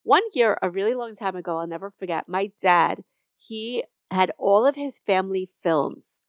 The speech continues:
from, like, back in the day when you needed a projector, like a real film projector, those films that were, like, in the reels, in the circles with the, the film that you had to thread through the projector. Like,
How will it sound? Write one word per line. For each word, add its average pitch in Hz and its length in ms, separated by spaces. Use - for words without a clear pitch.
from, 175 380
like, 165 260
back 175 240
in 247 140
the 269 80
day 202 360
when 170 180
you 170 160
needed 190 340
a 165 80
projector, - 840
like 185 140
a 165 100
real 196 220
film 196 560
projector, 175 460
those 175 360
films 202 360
that - 160
were, 175 100
like, 170 260
in 185 180
the 175 120
reels, 170 580
in 165 140
the 165 100
circles 180 600
with 165 160
the, - 280
the 175 60
film 214 360
that 190 140
you 190 80
had 170 120
to 156 60
thread 190 580
through 196 260
the 180 120
projector. 180 580
Like, 170 180